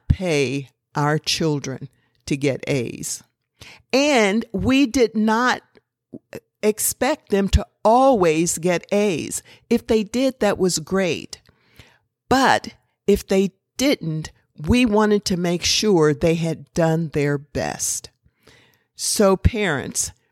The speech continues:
remember to maintain open communication with the teachers and stay involved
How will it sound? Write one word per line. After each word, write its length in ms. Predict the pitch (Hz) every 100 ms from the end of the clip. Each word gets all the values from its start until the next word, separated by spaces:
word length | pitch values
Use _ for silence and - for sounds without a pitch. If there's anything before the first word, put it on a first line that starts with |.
| _
remember 600 | - 160 175 190 214 180
to 160 | 160 170
maintain 880 | 160 175 190 233 247 226 180 165 170 -
open 360 | 180 - 226
communication 1080 | 220 196 190 185 190 202 175 160 - 139 147 _ _ _ _
with 220 | 160 190
the 100 | -
teachers 720 | 220 - 170 147 143 135 131 - _ _ _
and 220 | 160 160 151
stay 760 | - - - 196 185 185 185 -
involved 880 | 165 151 170 156 139 - - -